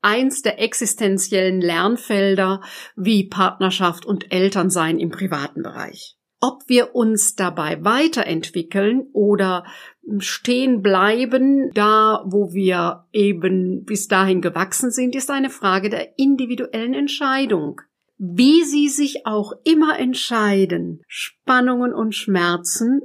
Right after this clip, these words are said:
sind immer ein Teil auf diesem Weg. Also Sie können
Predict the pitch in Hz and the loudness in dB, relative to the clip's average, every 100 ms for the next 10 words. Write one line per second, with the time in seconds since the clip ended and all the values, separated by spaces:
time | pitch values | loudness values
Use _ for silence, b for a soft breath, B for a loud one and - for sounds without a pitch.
0 | 285 180 185 175 165 - 220 214 233 226 | -6 -4 0 0 -4 -2 2 2 2 -2
1 | 226 220 - 185 170 170 202 208 - 240 | -6 -6 -2 0 0 0 -2 -4 -4 -2
2 | 254 - 208 185 175 220 202 170 139 - | -4 -4 -2 0 0 0 0 0 -2 -6
3 | - _ _ - 233 233 240 - 254 269 | -20 _ _ -6 -2 -2 -4 -4 0 2
4 | 302 | 0